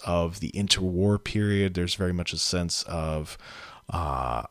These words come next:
politics and, uh, diplomatic relations going on, uh, in the Atlantic world, uh, during this time period. And I don't wanna spoil too much because it, uh, it kind of,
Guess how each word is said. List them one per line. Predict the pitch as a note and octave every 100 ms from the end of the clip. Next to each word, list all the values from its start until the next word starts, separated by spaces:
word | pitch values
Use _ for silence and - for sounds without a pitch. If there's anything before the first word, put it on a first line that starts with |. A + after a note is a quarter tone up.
| _ - B1+ -
politics | - G2+ B2 - B2+ - -
and, | E2+ E2 D#2 D2 C#2+ C#2+ - -
uh, | D2 C2 C#2 -
diplomatic | B2 A2+ G#2 G#2 G#2
relations | F#2 E2+ F#2+ - C#3 C#3+ -
going | G#2 G#2 G2+
on, | G2 G2+ G#2 G#2+ - - - - -
uh, | E2+ E2+ E2+ -
in | G2+ G#2+ A2
the | G#2
Atlantic | F#2+ G2 F#2 -
world, | F#2 A2 C#3+ - - -
uh, | F#2 F#2
during | G2+ G#2
this | G#2+ -
time | A2+ A2+
period. | - A#2 C3+ C#3 - - -
And | -
I | G2+
don't | G2+
wanna | F#2+
spoil | - - G2 G2+
too | -
much | F#2 F#2+ -
because | E2+ E2+ D#2+
it, | - -
uh, | G#1+ G#1+
it | -
kind | - F#2
of, | F2 F2